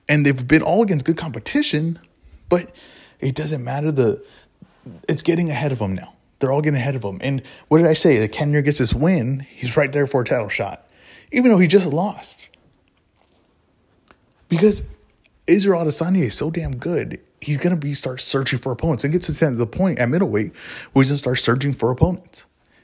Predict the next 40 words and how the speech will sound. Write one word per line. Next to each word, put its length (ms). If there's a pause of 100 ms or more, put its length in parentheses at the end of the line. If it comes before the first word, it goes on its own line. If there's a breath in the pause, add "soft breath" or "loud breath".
(180 soft breath)
And 120
you 100
just 140
kinda 180
have 100
to 60
stay 220
relevant 520 (100)
until 220
he 80
gets 280
to 140
you. 100 (2250)
Cannonier 340
looks 200
sharp, 480
but 100
he's 160
also, 320
you 140
know, 200 (720 soft breath)
thirty-six 480
to 60
thirty-seven 440
years 160
old. 340 (420)
So 420 (580 soft breath)
he's 240
kinda 200
have 140
to 60
get 160
it 220
now 680
better 380
than, 460
other 200
than 180
waiting. 400
So 360